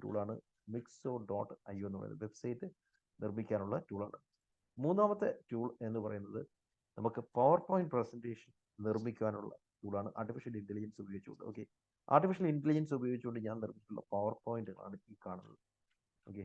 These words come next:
ഹ്യൂമൻ സൈക്കോളജിയെ കുറിച്ചുള്ള PowerPoint ഒറ്റ കമാൻഡിൽ നിന്ന് നിർമ്മിച്ചതാണ്. നിരവധി PowerPoint-ുകൾ ഇതേപോലെ ഞാൻ നിർമ്മിച്ചിട്ടുണ്ട്. ഇതെല്ലാം ഞാൻ നിർമ്മിച്ചിട്ടുള്ള PowerPoint-ുകളാണ് ആർട്ടിഫിഷ്യൽ ഇന്റലിജൻസ് ഉപയോഗിച്ചുകൊണ്ട്. ഇതിനുപയോഗിക്കുന്ന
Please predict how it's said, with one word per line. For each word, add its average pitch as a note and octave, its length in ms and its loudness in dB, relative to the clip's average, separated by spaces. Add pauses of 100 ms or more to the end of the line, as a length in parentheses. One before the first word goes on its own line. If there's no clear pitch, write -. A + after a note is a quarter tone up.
ഹ്യൂമൻ C3 300 -2
സൈക്കോളജിയെ G#2 680 -2
കുറിച്ചുള്ള G2+ 340 -4 (140)
PowerPoint G#2 500 -6 (280)
ഒറ്റ - 180 -2 (120)
കമാൻഡിൽ A2 400 0
നിന്ന് G2 180 -12
നിർമ്മിച്ചതാണ്. - 420 -10 (120)
നിരവധി F3 400 4
PowerPoint-ുകൾ A#2 560 2 (520)
ഇതേപോലെ B2+ 440 2
ഞാൻ G#2 100 -2
നിർമ്മിച്ചിട്ടുണ്ട്. G2 440 -4
ഇതെല്ലാം B2+ 380 2 (840)
ഞാൻ G#2+ 160 -4 (840)
നിർമ്മിച്ചിട്ടുള്ള G#2+ 520 -2 (100)
PowerPoint-ുകളാണ് A2+ 880 2 (220)
ആർട്ടിഫിഷ്യൽ A#2+ 380 0
ഇന്റലിജൻസ് G#2 420 -4
ഉപയോഗിച്ചുകൊണ്ട്. F#2+ 500 -8 (520)
ഇതിനുപയോഗിക്കുന്ന C#3 540 4